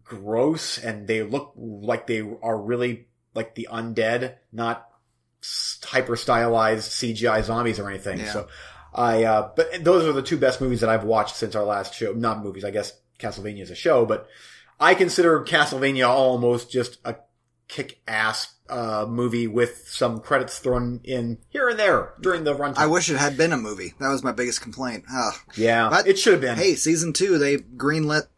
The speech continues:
Speaker 2: the day that this came out, and they said it's gonna be eight episodes. So, at least we'll get a little more.
Speaker 1: You think they're still gonna be clocking in at, like, twenty, twenty-five minutes
Speaker 2: Yeah,
Speaker 1: each?
Speaker 2: oh yeah, probably.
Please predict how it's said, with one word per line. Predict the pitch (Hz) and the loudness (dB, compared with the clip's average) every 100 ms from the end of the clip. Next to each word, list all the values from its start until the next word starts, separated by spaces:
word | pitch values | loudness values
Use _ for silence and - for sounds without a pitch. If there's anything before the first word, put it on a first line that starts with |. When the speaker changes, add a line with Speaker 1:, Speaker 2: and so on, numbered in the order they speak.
| _ | _
Speaker 2:
the | 131 135 | -10 -6
day | 117 147 156 | 0 2 4
that | 131 | 2
this | 147 156 | 2 0
came | 151 139 131 | 0 0 2
out, | 147 123 107 | 2 0 -2
and | 117 | -6
they | |
said | 120 135 | -4 -2
it's | 127 | -2
gonna | 139 123 | -4 -4
be | 117 | -4
eight | 123 143 | -2 -2
episodes. | 107 - - 87 73 78 - _ _ _ _ _ _ _ _ | -2 -4 -4 -4 -8 -12 -16 _ _ _ _ _ _ _ _
So, | - 123 110 104 92 | -10 -4 -4 -6 -8
at | 120 127 | -6 -4
least | 139 | -4
we'll | 139 | -2
get | 139 | 0
a | 123 | 0
little | 113 | -2
more. | 104 113 98 - _ _ _ _ _ _ _ _ | -4 -6 -6 -10 _ _ _ _ _ _ _ _
Speaker 1:
You | 147 | 2
think | 151 151 | 2 4
they're | 143 | 2
still | 156 | 4
gonna | 151 139 | 2 4
be | 139 117 | 2 0
clocking | - 135 131 135 | 0 0 0 0
in | 127 | 2
at, | 120 | 2
like, | 117 113 | 2 0
twenty, | - 139 131 | -2 -2 -2
twenty-five | 135 123 127 | -4 -2 -2
minutes | 127 123 | -2 0
Speaker 2:
Yeah, | 214 | 4
Speaker 1:
each? | 156 | 4
Speaker 2:
oh | 139 | 4
yeah, | 107 | 0
probably. | - 120 101 107 | -4 -6 -6 -8